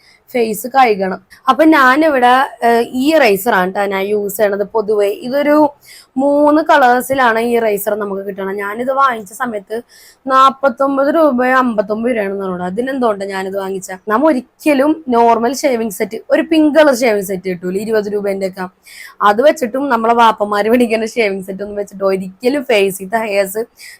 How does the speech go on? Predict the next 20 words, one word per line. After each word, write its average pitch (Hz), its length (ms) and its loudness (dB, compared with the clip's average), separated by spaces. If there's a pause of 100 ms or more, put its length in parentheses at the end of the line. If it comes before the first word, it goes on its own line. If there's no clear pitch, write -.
നമ്മ 220 120 0
റിമൂവ് 233 300 2
ചെയ്യാനേ 208 460 0
പാടില്ല. 196 400 0 (360)
നമുക്ക് 285 220 2
ഇതേപോലത്തെ 233 480 4
റേസേഴ്സ് 208 480 2
കിട്ടൂടെ, 185 300 -4
കണ്ട, 185 220 -6
ഇത് 208 200 -10
ഇതേപോലത്തെ 220 440 0
ഒരു, 233 120 0 (500)
ഒരു 247 120 2
അടപ്പിലാണ് 226 580 2
നമുക്ക് 202 320 -2
കിട്ടണം. 180 340 -6 (880)
ഇത് 233 220 2
വെച്ചിട്ടാണ് 247 540 4
നമ്മ 196 220 -2
നമ്മളെ 208 340 2